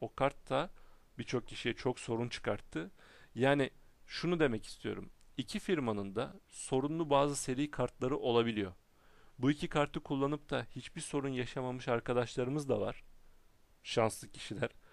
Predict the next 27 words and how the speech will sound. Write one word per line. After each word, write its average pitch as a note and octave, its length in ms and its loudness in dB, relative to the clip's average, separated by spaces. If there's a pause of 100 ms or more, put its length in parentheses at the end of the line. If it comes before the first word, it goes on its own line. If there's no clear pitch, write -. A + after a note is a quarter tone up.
(300)
Yani G#2 300 0
o A#2+ 200 4
arkadaşlar B2 640 4
son C3 280 0
derece A#2 260 2
memnunlar A2+ 560 0
kartlarından. G2+ 640 -6
Onlar G#2+ 380 -4
tabii G#2+ 300 -4
ki - 160 -6
ayrı A#2 540 2
ama B2 320 0 (720)
bu A#2+ 120 2
iki - 160 -8
karttan D#3 520 0
son C3 340 -2
derece A2 280 2
şikayetçi - 560 -2
olan B2 240 0
insanlar A2 640 0
da G2+ 100 -2
var. C#3+ 180 -2
Bu A#2 80 -4
gerçeği G2+ 380 -2
de A2 80 -4
görmek G#2 400 -2
gerekiyor. G2+ 500 -8